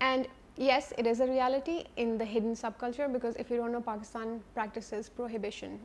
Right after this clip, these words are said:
It's a law that doesn't really affect me. It was passed in nineteen seventy-eight, way before I was born.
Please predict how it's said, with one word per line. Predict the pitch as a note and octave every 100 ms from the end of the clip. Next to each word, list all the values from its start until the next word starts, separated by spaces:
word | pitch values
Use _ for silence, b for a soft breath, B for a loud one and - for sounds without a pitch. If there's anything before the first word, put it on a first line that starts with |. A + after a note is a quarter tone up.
| -
It's | -
a | A#3
law | A3
that | G#3+ A3
doesn't | G#3+ A3+
really | B3 B3
affect | B3 A#3 A#3+
me. | D4+ D#4
It | B3 -
was | A3+ A3
passed | - G#3+ A#3 -
in | A3 A3
nineteen | G#3+ G#3 G#3+ A#3 A#3 A3+
seventy-eight, | - G#3 A3 A3 A3+ - A3 C4 -
way | G#3 G#3
before | G#3+ A#3 B3
I | C4+
was | D4
born. | - D#4 F4+